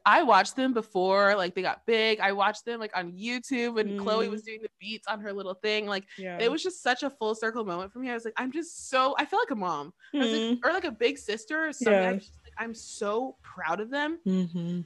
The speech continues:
Speaker 1: And they've just really been doing it. And I just, like, wanna use this to, like, encourage everyone, us, like,
Speaker 2: Mm.
Speaker 1: everyone, that, like, you just really have to, like, stay the course because
Speaker 2: Period.
Speaker 1: you never know what's gonna happen. Persistence is huge, and, like, what's for you will be there for you. And Chloe and Halle,
Speaker 2: Mm.
Speaker 1: like,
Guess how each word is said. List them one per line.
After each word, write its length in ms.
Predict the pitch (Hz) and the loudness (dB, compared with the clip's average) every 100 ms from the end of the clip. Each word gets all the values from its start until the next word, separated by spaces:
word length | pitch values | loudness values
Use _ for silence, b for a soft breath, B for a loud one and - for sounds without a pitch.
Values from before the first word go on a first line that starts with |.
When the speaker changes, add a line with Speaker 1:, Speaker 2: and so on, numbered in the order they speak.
| _ - | _ -4
Speaker 1:
And 120 | 254 | -2
they've 140 | 262 | -2
just 160 | 269 220 | -4 -6
really 320 | 214 220 254 | -2 0 0
been 180 | 233 208 | -2 -4
doing 340 | 180 185 202 | 0 0 2
it. 180 | 220 214 | 0 2
And 100 | 202 | 4
I 80 | 196 | 4
just, 180 | 208 220 | 2 -2
like, 240 | 190 180 _ _ | -2 -2 _ _
wanna 240 | 190 196 208 | 0 2 2
use 340 | 190 202 220 | 2 -2 -2
this 220 | 226 226 | -2 -2
to, 80 | - | 0
like, 120 | 190 - | -4 -2
encourage 480 | 170 - 226 247 226 | -6 -2 2 2 2
everyone, 540 | 185 202 202 196 190 - _ | 2 4 4 4 0 -4 _
us, 420 | 175 202 208 170 160 | 6 8 8 6 2
like, 140 | 180 | 0
Speaker 2:
Mm. 60 | 160 | 4
Speaker 1:
everyone, 520 | 196 185 170 151 156 | 4 4 2 0 -2
that, 140 | 165 160 | -2 -2
like, 240 | 160 156 b b b b | -2 -4 b b b b
you 140 | 208 | 0
just 180 | 302 539 | 4 4
really 400 | 208 190 214 220 | 2 4 6 8
have 220 | 240 214 208 | 6 2 0
to, 100 | - | -2
like, 180 | 175 - | -2 -2
stay 300 | - 175 165 | -2 0 0
the 80 | 151 | -2
course 580 | - 135 - 160 - - B B | -2 -2 -2 -6 -12 -16 B B
because 200 | 175 165 | 2 4
Speaker 2:
Period. 120 | - - | 4 4
Speaker 1:
you 120 | 214 | 2
never 260 | 190 220 294 | 4 6 8
know 140 | 277 | 8
what's 100 | 277 | 6
gonna 160 | 277 233 | 4 0
happen. 520 | 185 156 160 170 165 | 4 2 2 0 0
Persistence 720 | 220 208 - 214 - 262 269 | 0 -2 2 0 0 -4 -4
is 200 | - 202 | -6 -8
huge, 640 | - - 202 196 196 190 - | -10 -10 -4 -2 0 0 0
and, 120 | 180 | -2
like, 200 | 175 160 - | 0 -2 -4
what's 360 | 185 185 262 - | 0 4 4 2
for 260 | 220 208 | 2 4
you 180 | 208 175 | 4 2
will 220 | 165 165 | 4 2
be 120 | 165 156 | 2 0
there 200 | 139 156 | 0 -4
for 220 | - 180 | -6 -2
you. 220 | 185 180 | 0 0
And 180 | 165 165 | 0 0
Chloe 200 | 180 185 | 2 2
and 140 | 165 | 0
Halle, 100 | 165 | -4
Speaker 2:
Mm. 140 | 147 147 | -4 -6
Speaker 1:
like, 120 | - | -10